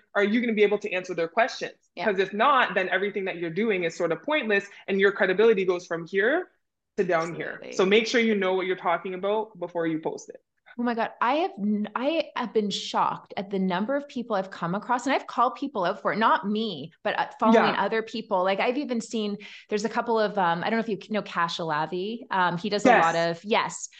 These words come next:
Speaker 2: So I came across this guy in the States that was literally copying his exact script. And he does these, like, full on, really funny videos, and, like, the entire everything was copied. And I'm like, "What are you doing?" Like, I don't understand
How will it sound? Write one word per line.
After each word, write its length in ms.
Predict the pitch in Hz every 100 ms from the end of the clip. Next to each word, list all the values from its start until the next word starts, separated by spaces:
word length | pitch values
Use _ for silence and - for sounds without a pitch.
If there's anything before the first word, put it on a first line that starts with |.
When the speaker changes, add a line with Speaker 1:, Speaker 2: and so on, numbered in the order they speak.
| -
Speaker 2:
So 360 | - 269 233 -
I 140 | 233 247
came 260 | - 320
across 480 | 302 302 262 226 240
this 240 | - 202 202
guy 360 | 196 - 190
in 160 | 165 165
the 80 | 165
States 580 | - - 262 214 - -
that 160 | 208
was 140 | 202 185
literally 640 | 190 202 226 247 285 302
copying 580 | - - 214 214 214 190
his 220 | 185 190
exact 680 | 180 160 175 180 208 - -
script. 440 | - - 262 262
And 100 | 196
he 140 | 208 392
does 180 | 523 -
these, 160 | 233
like, 140 | 196 185
full 400 | - 277 285 247
on, 460 | 196 190 190 190 190 - _ -
really 340 | 185 277 277
funny 460 | 277 - 202 196 196
videos, 600 | 170 180 180 131 120 165 -
and, 120 | 214
like, 220 | 214 208
the 140 | 226
entire 720 | 220 214 - - 233 240 240 - _
everything 640 | 220 202 214 214 170 143 147
was 160 | 175
copied. 560 | - - 190 196 175 -
And 140 | 220
I'm 120 | 254
like, 260 | 285 254 247 - _
"What 380 | - 233 277 480
are 140 | 523 440
you 200 | 254 208
doing?" 540 | 262 415 453 247 185
Like, 140 | 214 247
I 80 | 294
don't 240 | 302 311
understand 720 | 427 453 415 - 247 254 277